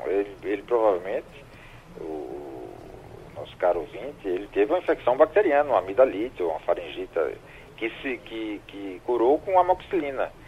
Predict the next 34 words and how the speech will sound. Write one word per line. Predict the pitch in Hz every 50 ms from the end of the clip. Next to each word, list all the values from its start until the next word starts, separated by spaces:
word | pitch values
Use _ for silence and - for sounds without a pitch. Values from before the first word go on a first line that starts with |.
| - - - - - - -
O | 131 156 175 165 151 131
animesulida | 117 123 123 120 120 113 110 101 - - - 85 110 147 170 - 120
iria | 117 104 117 131 147 151
aliviar | 160 160 170 170 - 131 120 123 147
alguns | 160 143 113 113 101 90 -
sintomas | - - 76 76 71 69 78 87 113 - - - - - - - - - - - - - - - - - -
e, | 170 170 165 170 165 160 156 151 151 147 143 143 139 135 120 - 117 - - - - - - - - - -
enfim, | - - - - 73 71 76
a, | 85
a, | 98 - - 85 90 95 - - 85
ia | 80 82 82 80 78 78 80 82 87 87 80 78 - - 80
aliviar | 80 80 80 82 92 107 131
a | -
dor. | - 143 127 123 127 120 - - - -
É | 71
um, | 87
é | 85 82 80 76 80 80
um, | 80 78 76 73 71 67 65
é | 71
uma | 78 82
medicação | 82 80 - - 78 76 - 87 87 87 85
muito | 87 113 - - -
boa, | - 87 98 104 120 123
anti-inflamatória, | - - - - 78 76 76 - - - 80 90 120 156 175 - - - - - - - - - - - - -
mas, | 85 85 85 82 80 78 76 73 - - - -
mas | 73 73 73 73 76
é | 78
pra | - -
outras | 78 85 104 - 202 196
coisas, | - - 107 110 107 -
dores | - 87 85 76 - -
musculares, | - - - - 107 92 87 92 95 95 90 80 -
sobretudo, | - - 73 - - - - 78 80 87 87 82 -
enfim. | 82 - - - -